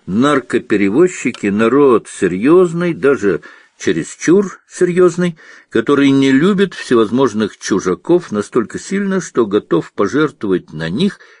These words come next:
последние патроны, лишь бы обезопасить себя от реальных и гипотетических неприятностей. "Не будут они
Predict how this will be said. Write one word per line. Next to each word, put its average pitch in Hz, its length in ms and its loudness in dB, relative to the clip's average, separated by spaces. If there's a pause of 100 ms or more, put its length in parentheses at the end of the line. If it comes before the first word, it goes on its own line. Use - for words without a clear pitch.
(220)
последние 160 1080 0
патроны, 92 840 -2
лишь 135 460 0
бы 180 260 0 (240)
обезопасить 110 960 -2
себя 104 640 -2 (220)
от - 240 -6
реальных 156 840 0
и 98 360 -4
гипотетических - 1300 -6
неприятностей. - 800 -14 (1800)
"Не 127 260 -2
будут 185 420 2
они 170 520 -2